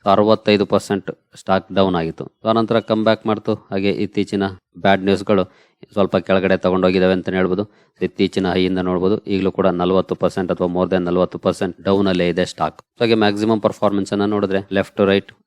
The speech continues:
ಡೌನ್ ಸೈಡ್ ಇದೆ ಕಂಪನಿಯ ಚಾರ್ಟ್, ಅದನ್ನ ನೀವು ಇಲ್ಲಿ ನೋಡ್ಬೋದು. ಇದಕ್ಕೆ ಕಾರಣನೇ ಕಂಪನಿಯ ಪರ್ಫಾರ್ಮೆನ್ಸ್, ಅಂದ್ರೆ ಕಂಪನಿಯ ಬಿಸಿನೆಸ್ ಪರ್ಫಾರ್ಮೆನ್ಸ್. So ಬಿಸಿನೆಸ್ ಅಲ್ಲಿ ಇಂಪ್ರೂವ್ಮೆಂಟ್ಸ್ ಕಂಡು ಬಂದ್ರೆ ಖಂಡಿತ ಕಮ್ ಬ್ಯಾಕ್ ಮಾಡುವಂತ ಚಾನ್ಸಸ್ ಇರುತ್ತೆ. ಹಾಗಾಗಿ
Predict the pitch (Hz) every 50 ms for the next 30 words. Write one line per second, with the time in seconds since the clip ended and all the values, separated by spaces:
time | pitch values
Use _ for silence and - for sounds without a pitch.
0 | - 85 - 98 98 98 95 92 - 95 90 87 90 95 95 - _ - 92 90
1 | 87 - 90 87 90 87 90 _ - - 90 92 90 - 131 135 - - 90 85
2 | 87 87 90 82 87 87 85 87 87 87 87 90 87 82 78 - 80 - - -
3 | 120 123 120 - 120 - - 113 117 123 123 127 139 139 - - 113 110 101 -
4 | 107 104 107 107 - - 101 98 - - - 98 92 85 85 82 - 101 104 107
5 | 107 101 - 104 101 - 107 101 101 101 101 _ - 98 104 113 107 101 110 104
6 | 90 - - 90 85 - - 85 80 73 80 78 80 - - 95 90 98 95 98
7 | 107 127 123 - - 127 120 123 120 90 120 113 - 123 123 120 120 117 - -
8 | - 113 113 113 123 120 110 110 - _ - 131 131 131 127 - 120 - - _
9 | - - 107 104 104 104 101 - - 98 98 98 98 98 - 101 95 - 101 98
10 | 95 - 98 101 98 101 - - 123 131 143 143 131 131